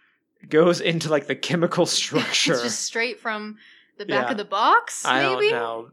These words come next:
Speaker 1: Uh, <laughs> oh, this was, this is great. Provenza called fruit Gushers empty calories, and that's a good place for us then to, to grab pouches
Speaker 2: I know.
Speaker 1: and
Speaker 2: I realized I opened both of them. I probably should have just opened one.
Speaker 1: That's too late. We can't go
Speaker 2: Yes.
Speaker 1: back now.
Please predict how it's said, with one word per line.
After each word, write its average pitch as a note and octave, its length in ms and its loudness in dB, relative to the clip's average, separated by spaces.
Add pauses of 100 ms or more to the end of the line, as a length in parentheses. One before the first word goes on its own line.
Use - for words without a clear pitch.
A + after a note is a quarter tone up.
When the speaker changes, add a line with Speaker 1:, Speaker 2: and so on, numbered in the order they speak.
Speaker 1:
Uh, A#2 480 -4
<laughs> - 80 -12
oh, F3+ 240 2
this G3 240 -4
was, E3 200 -4
this C#3+ 180 -14
is C#3 80 -16
great. E3+ 240 -6 (260)
Provenza D#3+ 520 -4
called D3+ 240 -6
fruit E3 220 -12
Gushers C#3+ 420 -8
empty F3+ 260 -12
calories, G#3 540 -6
and E3+ 100 -8
that's C#4 140 -6
a - 20 -4
good D#3+ 260 2
place C#3 320 -4
for D3 200 -4
us - 240 -2
then C#3 420 -4 (680)
to, A#2 540 -4
to C3 140 -10
grab C#3+ 380 0
pouches C#3 920 -4
Speaker 2:
I A3+ 60 -10
know. A3 100 -8
Speaker 1:
and G3 460 -8 (320)
Speaker 2:
I B3 80 -6
realized B3+ 420 2
I C4 100 -2
opened A3+ 420 -2
both G#3 260 -4
of C4+ 80 -8
them. C#4+ 220 0
I A3 80 0
probably G3+ 320 0
should G#3+ 140 -6
have G3+ 100 -10
just G#3 160 -14
opened G3+ 340 -14
one. F#3+ 400 -12
Speaker 1:
That's G#3 380 0
too F#3 160 8
late. A2+ 200 4
We B2 80 -6
can't E3 280 -2
go D#3+ 80 2
Speaker 2:
Yes. B2+ 80 -2
Speaker 1:
back B2+ 280 0
now. G#2 340 -14